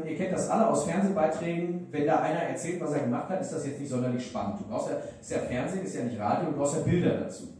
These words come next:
Also filmen die dich, wie du mit deinem Auto rumfährst, ne? Du fährst so von, vom Parkplatz bei dir zu Hause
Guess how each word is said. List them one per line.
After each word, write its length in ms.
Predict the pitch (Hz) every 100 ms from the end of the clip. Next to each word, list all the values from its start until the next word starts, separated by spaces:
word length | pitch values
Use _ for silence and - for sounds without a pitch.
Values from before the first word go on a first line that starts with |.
| - - - - -
Also 640 | 120 - 180 196 202 202 185
filmen 320 | 170 - -
die 120 | -
dich, 320 | - - -
wie 240 | 117 160 175
du 500 | 143 147 151 151 - - -
mit 160 | 139 127
deinem 280 | 131 131 -
Auto 320 | 131 143 143
rumfährst, 1000 | 131 123 120 135 - - - - - 113
ne? 340 | 127 180 180 - - - 165 - -
Du 120 | 151
fährst 380 | 160 170 175 170
so 340 | 165 170 165
von, 600 | 143 135 135 135 131 - - - - - - _ _ _ _
vom 240 | - 107
Parkplatz 640 | - 208 208 190 190 -
bei 140 | 147 127
dir 180 | 139 -
zu 180 | 120
Hause 680 | 123 - - 190 190 202 208